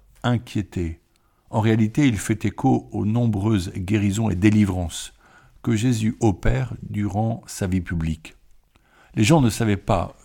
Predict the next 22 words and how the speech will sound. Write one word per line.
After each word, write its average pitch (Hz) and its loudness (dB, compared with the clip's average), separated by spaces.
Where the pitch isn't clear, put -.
qui 123 0
solliciter 98 -4
pour 95 -8
leurs 92 -4
malades 92 -2
et 87 -2
pour - -8
ceux 120 0
qui - -8
apparaissaient 104 -2
possédés 101 -2
par 92 -4
un 95 -2
esprit 92 -6
mauvais. 85 0
Jésus, 123 2
dès 113 4
le 110 4
commencement 113 -2
de 107 -2
son 98 0
ministère, 98 0